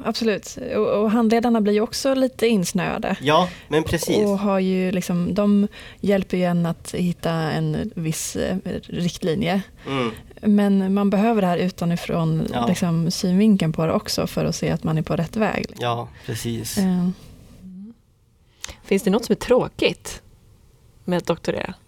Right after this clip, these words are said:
Speaker 3: Då får man inte ställa en sån fråga. <laughs>
Speaker 2: Jag har en grej som jag tyckt är liksom annorlunda och ibland lite tråkigt, eh, kopplat till liksom mina tidigare erfarenheter. Och det är ju att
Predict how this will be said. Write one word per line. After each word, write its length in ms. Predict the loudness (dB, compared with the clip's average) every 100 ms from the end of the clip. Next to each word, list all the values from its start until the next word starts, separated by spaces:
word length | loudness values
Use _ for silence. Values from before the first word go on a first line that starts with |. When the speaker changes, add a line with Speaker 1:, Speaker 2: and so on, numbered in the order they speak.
| _ _ _ -2
Speaker 3:
Då 100 | 0
får 120 | 4
man 80 | 2
inte 100 | 2
ställa 240 | 0 2
en 80 | 2
sån 160 | 2 0
fråga. 300 | 0 0 -2 -8 _ _ _ _ -2
<laughs> 720 | 0 2 0 0 -6 -6 -8 -2
Speaker 2:
Jag 180 | 0
har 180 | 2 4
en 200 | 2 0
grej 220 | -2 -4
som 140 | -4 -4
jag 300 | -4 -6 _
tyckt 240 | -8 -8 _ -20 -20
är 280 | -4 0 0
liksom 440 | -2 -8 -10 -12 -20 _
annorlunda 720 | -6 -6 -4 -2 -2 -2 -8
och 320 | -8 -10 -12 -14
ibland 300 | -8 -6 -6
lite 160 | -10
tråkigt, 600 | -10 -10 -10 -12 -14 -20 _ _ _
eh, 360 | -4 -4 -4 -6
kopplat 320 | -6 -6 -6
till 100 | -6
liksom 260 | -8 -10
mina 240 | -10 -10 -10
tidigare 340 | -8 -6 -6
erfarenheter. 540 | -8 -12 -16 -12 -12 -12 _ -20 _ _ _
Och 140 | -2
det 80 | 4
är 120 | 4
ju 320 | 4 2 0 -6 _
att 220 | -10 -10